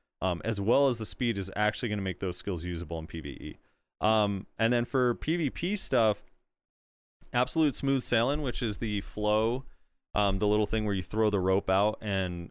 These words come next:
um, glide to the side. Um, the evasion buff on it was six percent for five seconds, and now the evasion buff on it is gonna be nine percent for ten seconds, so you'll have a,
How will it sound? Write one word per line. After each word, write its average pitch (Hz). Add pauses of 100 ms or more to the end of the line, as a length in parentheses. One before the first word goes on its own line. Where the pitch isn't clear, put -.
um, 82 (320)
glide 95 (180)
to 98
the 82
side. 104 (500)
Um, 107
the 95
evasion 117
buff 104
on 98
it 104
was 98
six -
percent 110
for 95
five 95
seconds, 123
and 101
now 98
the 107
evasion 98
buff 98
on 101
it 101
is 95
gonna 95
be 87
nine 85
percent 98
for 78
ten 90
seconds, 120
so 107
you'll 85
have 90
a, 85